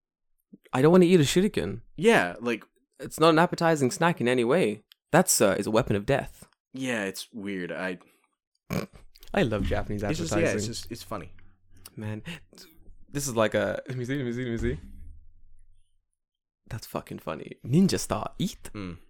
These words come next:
Speaker 1: No. No, thank you. That's like, um, okay, something I want to talk about with you. Maybe you've experienced the same thing.
Speaker 2: Okay.
Speaker 1: So, when you go to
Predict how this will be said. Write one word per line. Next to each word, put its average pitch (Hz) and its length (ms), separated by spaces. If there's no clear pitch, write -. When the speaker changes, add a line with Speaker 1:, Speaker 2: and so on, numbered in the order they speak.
Speaker 1:
No. - 80
No, 107 100
thank - 240
you. - 100
That's 165 240
like, 151 160
um, 104 440
okay, 110 300
something 131 200
I 117 40
want 104 120
to - 40
talk 104 100
about 87 120
with - 100
you. - 120
Maybe 123 240
you've 117 180
experienced - 280
the 98 120
same 98 100
thing. - 260
Speaker 2:
Okay. 90 260
Speaker 1:
So, - 300
when 123 240
you 190 100
go 190 120
to 180 80